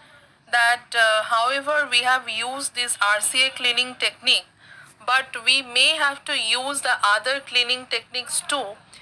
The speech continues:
in order to remove the other types of contaminations like native oxide contamination,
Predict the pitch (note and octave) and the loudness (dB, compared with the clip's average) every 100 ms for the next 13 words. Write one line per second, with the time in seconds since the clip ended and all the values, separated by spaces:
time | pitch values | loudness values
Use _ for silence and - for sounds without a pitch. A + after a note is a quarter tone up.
0 | - - A#3+ B3 B3 B3 D4+ D4 D4+ - | -20 0 2 4 2 2 0 0 -6 0
1 | A#3+ B3 C#4 D4 - A#3+ G#3 G#3+ G#3+ C4+ | -2 0 -6 -6 -2 0 4 2 2 -4
2 | C#4 B3 A3 A#3+ - B3+ - A#3 G#3+ A3 | -2 0 0 -2 -4 -6 -2 -4 -2 -4
3 | G#3+ A#3 A#3 A#3+ C#4+ C#4 - - - - | -2 -4 -2 0 -2 -2 -4 -4 -8 -20
4 | _ A3+ A3+ A3+ - A3+ A#3 A#3+ C4 C4+ | _ -2 0 0 -4 -2 0 0 0 -2
5 | - A3 - C4+ B3 B3 B3 A3 A3+ A3 | -2 -4 -2 0 0 0 -4 -4 -2 -2
6 | A3+ A#3 A#3 A#3 C4+ | -2 -2 0 -2 -4